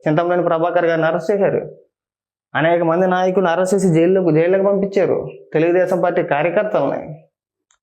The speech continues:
సోషల్ మీడియాలో ఏదైనా మీకు వ్యతిరేకంగా ఒక పోస్ట్ పెడితే తీసుకెళ్ళి లోపల వేసేయడమే.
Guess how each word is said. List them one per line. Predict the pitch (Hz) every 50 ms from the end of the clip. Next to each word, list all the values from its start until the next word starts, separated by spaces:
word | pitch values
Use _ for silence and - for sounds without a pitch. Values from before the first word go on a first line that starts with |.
| _
సోషల్ | - 160 165 165 180 185 185
మీడియాలో | 185 190 190 190 190 190
ఏదైనా | 185 180 185 185 185 185
మీకు | 190 185 175
వ్యతిరేకంగా | 180 175 170 185 190 190 185 185 190 190
ఒక | 185 175 180 -
పోస్ట్ | 185 190 190 190 190 190
పెడితే | 196 185 185 233 233 - - - - -
తీసుకెళ్ళి | - 170 165 170 196 190 185 180
లోపల | 175 175 202
వేసేయడమే. | 196 196 196 214 202 196 175 - - - 151 - -